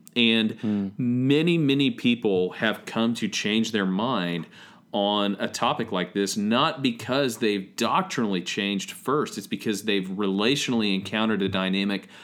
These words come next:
Speaker 1: they're not sure what to do with. And all of a sudden, then the doctrine,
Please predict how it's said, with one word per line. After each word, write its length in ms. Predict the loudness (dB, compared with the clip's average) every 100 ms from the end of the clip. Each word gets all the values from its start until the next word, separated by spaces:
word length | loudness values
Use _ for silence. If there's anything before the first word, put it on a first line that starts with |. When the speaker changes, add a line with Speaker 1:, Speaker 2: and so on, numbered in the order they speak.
| -6 -2
Speaker 1:
they're 140 | 0
not 580 | 2 2 2 0 -6 -20 _ _ _ -6
sure 420 | -2 2 4 2
what 360 | 2 0 -2 -4
to 100 | -2
do 260 | 2 2
with. 400 | 0 -2 -6 -14 -20 -20 -20 -2
And 140 | 0 2
all 160 | 2
of 80 | 2
a 20 |
sudden, 400 | 0 2 2 2
then 200 | 2 2
the 60 | 0
doctrine, 720 | 0 0 0 -2 0 -2